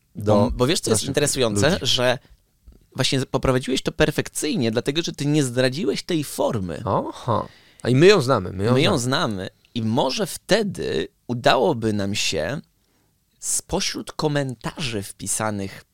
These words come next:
Speaker 2: pod tym odcinkiem,
Speaker 1: Tak, pod tym.
Speaker 2: tym konkretnym, wyłowić jakiś rodzaj okoliczności w takim znaczeniu, że ktoś wpisze, że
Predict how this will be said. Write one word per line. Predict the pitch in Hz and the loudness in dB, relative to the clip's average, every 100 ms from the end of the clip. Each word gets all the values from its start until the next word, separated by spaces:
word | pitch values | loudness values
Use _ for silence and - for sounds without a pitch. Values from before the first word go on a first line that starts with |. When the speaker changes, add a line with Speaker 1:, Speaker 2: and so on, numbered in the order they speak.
| _ | _
Speaker 2:
pod | - - - | -10 -10 -10
tym | 170 151 | -8 -8
odcinkiem, | - - - - 95 - 80 - 185 | -8 -16 -10 -10 -10 -10 -10 -10 -8
Speaker 1:
Tak, | - - - | -8 -8 -10
pod | - 107 - - | -6 -6 -6 -6
tym. | 104 82 113 135 _ _ - | -6 -4 -8 -12 _ _ -14
Speaker 2:
tym | - - 113 - | -14 -10 -12 -10
konkretnym, | 101 92 85 - - 135 156 _ _ _ - | -8 -8 -8 -10 -10 -10 -12 _ _ _ -10
wyłowić | 101 107 110 135 247 110 87 - - - _ _ _ _ _ _ - | -4 0 2 2 2 -2 -8 -8 -10 -10 _ _ _ _ _ _ -4
jakiś | 123 - 160 | -4 -2 -4
rodzaj | 147 135 135 123 | -2 0 0 -2
okoliczności | 113 - 117 110 - - 113 98 104 - - - 139 123 | -6 -4 -2 -2 -4 -6 -4 -2 -2 -4 -6 -6 -6 -6
w | |
takim | - 113 - 113 | -6 -8 -6 -4
znaczeniu, | 104 104 - 110 107 | -2 -4 -2 -4 -4
że | 104 | -6
ktoś | - 107 | -6 -6
wpisze, | - - 110 113 | -8 -6 -4 -2
że | 101 104 98 | 0 2 2